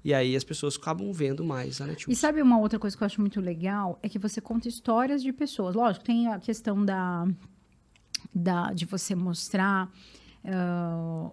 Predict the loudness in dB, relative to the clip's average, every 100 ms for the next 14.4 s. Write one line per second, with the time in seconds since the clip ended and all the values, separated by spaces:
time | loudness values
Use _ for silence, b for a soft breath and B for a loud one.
0 | -10 -12 -4 -6 0 0 2 4 6 6
1 | 4 4 4 2 0 2 4 2 0 -2
2 | -2 -2 -2 0 2 2 0 -2 0 0
3 | 0 -2 -2 -6 0 2 4 2 -2 -2
4 | 0 4 6 4 2 0 0 4 4 6
5 | 6 6 4 2 0 2 4 4 4 6
6 | 8 6 4 2 4 4 4 0 0 2
7 | 4 2 0 0 2 0 -2 -8 B B
8 | B B B B B -12 4 6 8 8
9 | 6 4 0 0 0 0 2 6 6 6
10 | 6 4 4 4 4 6 6 4 4 6
11 | 8 8 8 8 6 4 4 2 2 2
12 | 0 -2 -10 -4 2 6 6 4 2 0
13 | 0 -2 0 4 4 2 -4 -4 -6 -8
14 | -4 -4 -4